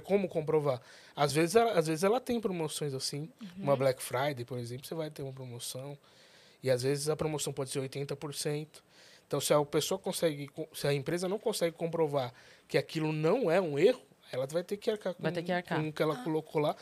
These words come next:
Speaker 2: Já rolou de acontecer bug no site, né? Tipo,
Speaker 1: É.
Speaker 2: acho que teve aquela vez da Magalu, né? Que bugou de madrugada e todo mundo conseguiu comprar um monte de coisa por um preço surreal, assim.
Speaker 1: É, esse tipo de bug, às vezes, a empresa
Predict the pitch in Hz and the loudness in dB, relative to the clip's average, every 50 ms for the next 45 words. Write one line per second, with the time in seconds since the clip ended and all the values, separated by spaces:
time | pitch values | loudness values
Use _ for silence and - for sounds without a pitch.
0 | - 247 226 262 254 254 247 277 277 269 240 220 247 247 254 247 233 247 233 - | -10 -8 -2 0 0 2 2 2 2 2 2 2 0 -2 -4 -6 -6 -6 -4 -2
1 | 240 247 240 302 381 392 277 226 208 196 185 175 - - 190 180 165 160 - - | -2 0 2 4 4 4 4 2 -2 -2 -4 -4 -4 -2 -2 -2 -2 -2 -4 -8
2 | 180 180 196 240 - _ _ _ _ _ _ - - 208 202 196 185 160 131 123 | -8 -8 -8 -10 -12 _ _ _ _ _ _ -12 -8 -6 -4 -2 -2 -2 -2 -2
3 | 151 139 226 214 208 208 208 - 220 208 208 202 190 185 208 202 196 208 196 202 | -2 0 0 2 2 0 -2 -2 -2 -2 -2 -2 -2 0 0 0 0 0 0 0
4 | 202 196 202 196 196 208 196 185 190 208 247 262 _ - 202 185 185 208 185 175 | 0 0 0 0 0 -2 -2 -2 -2 -4 -4 -6 _ -14 -10 -8 -8 -6 0 4
5 | 202 214 214 185 202 202 196 196 185 196 190 175 190 190 208 233 247 233 240 226 | 6 6 6 4 0 -2 -2 -2 -4 -4 -2 2 6 6 6 6 6 4 2 -2
6 | 226 - 226 233 226 220 220 220 - 233 220 - - 208 226 214 - 226 214 202 | -2 -2 -4 -2 -2 -4 -4 -6 -6 -8 -8 -8 -8 -8 -8 -6 -6 -6 -4 -2
7 | 220 214 214 220 220 220 269 294 - 254 220 233 - - 233 220 226 240 240 240 | -2 -2 0 0 -2 -2 -2 -4 -6 -8 -10 -8 -4 -2 0 2 2 2 2 0
8 | 262 269 - - - - - - _ _ - - 220 220 226 214 - 220 220 220 | -4 -4 -6 -16 -20 -20 -20 -20 _ _ -2 2 4 4 4 4 4 4 4 4
9 | - 233 - _ _ _ _ _ _ _ _ _ _ _ _ _ _ - - - | 2 -4 -10 _ _ _ _ _ _ _ _ _ _ _ _ _ _ -6 -2 0
10 | 233 220 226 226 220 208 190 180 175 175 - - 185 175 165 - - - - - | 2 4 6 6 6 6 6 4 2 0 -4 -6 -8 -8 -10 -10 -16 -20 -8 -2
11 | - 175 147 131 147 180 190 - 196 - 185 - - 185 151 160 147 143 165 175 | 0 2 2 2 2 0 -2 -2 -4 -6 -8 -6 -6 -6 -6 -6 -6 -6 -6 -2
12 | 170 160 151 160 165 165 160 160 151 151 - 147 151 151 147 151 151 143 135 131 | -2 -2 -2 -2 -2 -2 -2 -2 -4 -2 -2 0 0 0 0 0 0 0 0 -2
13 | 131 113 110 | -4 -8 -10